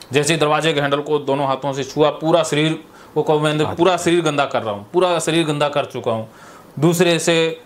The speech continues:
Speaker 1: नहीं, खुद छूना है सारा।
Speaker 2: छूना है।
Speaker 1: और हाथों से, हाथों से नीचे, सारी जगह हाथ नीचे लगाने हैं। तो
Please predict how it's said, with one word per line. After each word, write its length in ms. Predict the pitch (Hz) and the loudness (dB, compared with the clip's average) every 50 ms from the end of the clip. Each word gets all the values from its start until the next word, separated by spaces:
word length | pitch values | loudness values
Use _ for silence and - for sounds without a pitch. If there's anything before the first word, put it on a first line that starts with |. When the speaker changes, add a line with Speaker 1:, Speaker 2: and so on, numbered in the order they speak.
| - 156 | -6 -4
Speaker 1:
नहीं, 100 | 165 165 | -4 0
खुद 260 | - 190 180 185 170 | 2 2 2 2 0
छूना 200 | - 147 139 139 | 0 -2 -2 0
है 80 | 143 139 | 0 0
सारा। 240 | - 131 117 117 113 | 0 0 0 0 0
Speaker 2:
छूना 240 | 110 - - 87 - | -4 -6 -14 -18 -20
है। 60 | - - - - | -20 -12 -2 0
Speaker 1:
और 460 | 143 147 143 143 143 143 143 139 - - - - - - - - - | 2 2 2 2 2 0 -2 -4 -6 -12 -20 -20 -20 -20 -14 -6 -4
हाथों 460 | 131 - 160 151 165 170 165 170 175 | -2 0 2 2 2 2 2 0 0
से, 140 | 165 185 175 | 2 0 0
हाथों 580 | 175 175 170 160 156 151 160 160 160 - 175 170 | 0 -2 -2 -2 0 0 0 -2 0 0 -2 0
से 320 | 170 180 170 165 160 160 | 2 2 2 2 0 0
नीचे, 400 | 151 156 156 151 - 170 156 151 | 0 0 0 0 0 0 0 0
सारी 300 | 143 - 170 170 175 180 | 0 0 0 0 0 0
जगह 180 | 170 170 170 156 | 0 0 0 0
हाथ 360 | 131 143 139 147 147 - - | 0 0 0 -2 -2 -6 -8
नीचे 240 | 147 139 139 147 143 | -10 -6 -2 -2 -2
लगाने 320 | 131 120 113 98 95 98 | -2 -2 -4 -6 -6 -10
हैं। 180 | 95 87 90 - - - - - - - - - | -12 -14 -16 -18 -20 -20 -20 -20 -20 -20 -12 -6
तो 80 | - | -6